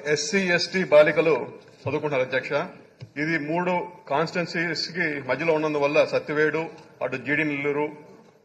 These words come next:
నగరి కాన్స్టిట్యుయెన్సీ ఉండడం వల్ల ఈ మూడు ప్రదేశాల నుంచి బాలికలు ఇక్కడ చదువుకుంటున్నారు అధ్యక్ష. ఈ గురుకుల పాఠశాలలో ఇంటర్మీడియట్ సీఈసీ, హెచ్ఈసీ, ఆ, గ్రూపులు ఉన్నాయి అధ్యక్ష. అలాగే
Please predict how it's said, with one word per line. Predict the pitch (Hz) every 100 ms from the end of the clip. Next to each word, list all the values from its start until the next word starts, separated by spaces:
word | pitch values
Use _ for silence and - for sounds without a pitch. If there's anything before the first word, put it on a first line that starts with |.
| - - - 127
నగరి | 135 151 156 151 - -
కాన్స్టిట్యుయెన్సీ | 139 156 139 143 139
ఉండడం | 139
వల్ల | 131 151 151 165 - 127
ఈ | 131
మూడు | 131 160
ప్రదేశాల | 151 147 151 143
నుంచి | 135 139 147
బాలికలు | 127 143 139 127
ఇక్కడ | 127
చదువుకుంటున్నారు | 123 127 120 107
అధ్యక్ష. | 104 - 98 - - - _ _ _ 139
ఈ | 143 147 143 147
గురుకుల | 156 190 180
పాఠశాలలో | 165 165 160 165 156 175 160
ఇంటర్మీడియట్ | 151 151 165 165 160 160 156 - 143 - -
సీఈసీ, | - 156 160 151 175
హెచ్ఈసీ, | 160 143 - 151 - 151 - - - _ _ _ _ _ _ - -
ఆ, |
గ్రూపులు | 135 113 147 147 156
ఉన్నాయి | 143
అధ్యక్ష. | 135 135 151 160 190 - - _ _ _ _
అలాగే | 117 147 160 175 139 127